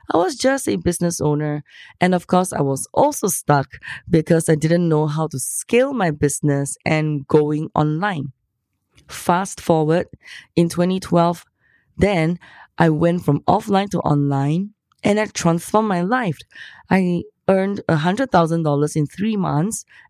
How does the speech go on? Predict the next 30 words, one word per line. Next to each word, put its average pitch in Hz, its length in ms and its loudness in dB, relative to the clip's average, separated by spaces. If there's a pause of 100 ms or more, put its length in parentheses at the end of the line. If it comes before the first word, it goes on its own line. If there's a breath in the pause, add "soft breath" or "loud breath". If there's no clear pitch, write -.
and 175 200 4
made 175 140 0
my 151 140 2
first 208 500 -2
million, 151 680 2
my 170 140 -2
first - 640 -2
million 151 340 0
dollars 135 460 -2 (420 soft breath)
within 165 680 2 (440)
a 165 80 2
single 151 400 2
year. 185 320 0 (300 soft breath)
So 302 160 0
that 254 220 0
was 156 240 -2
my 151 100 2
first - 480 -2 (100)
pot - 320 0
of 120 200 -2
gold. 143 380 0 (1300)
Was 143 220 2
it 196 140 0 (300)
coincidence, 160 920 0 (380 loud breath)
or 170 160 6
was 165 240 0
it 233 180 2
a 151 100 4 (140)
deliberate 151 640 2
creation? 143 640 -2